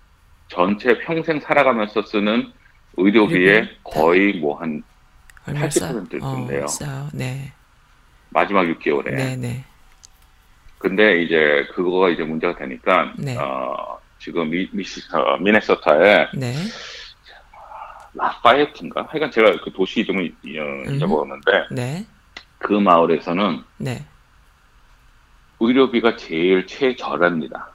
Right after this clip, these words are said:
Speaker 2: 왜요?
Speaker 1: 왜냐면은 여기에 조그만 마을인데 이 병원이 있고 그런데 이,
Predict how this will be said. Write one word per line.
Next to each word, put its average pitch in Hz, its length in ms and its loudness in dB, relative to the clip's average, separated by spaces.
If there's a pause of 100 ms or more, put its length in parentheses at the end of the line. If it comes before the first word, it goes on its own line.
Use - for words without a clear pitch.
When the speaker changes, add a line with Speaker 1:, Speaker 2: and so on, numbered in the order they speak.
Speaker 2:
왜요? 147 360 0 (1600)
Speaker 1:
왜냐면은 107 560 2
여기에 101 600 4
조그만 147 380 2
마을인데 85 580 4
이 82 340 2
병원이 92 320 0
있고 80 200 -4
그런데 78 360 0
이, 78 160 -10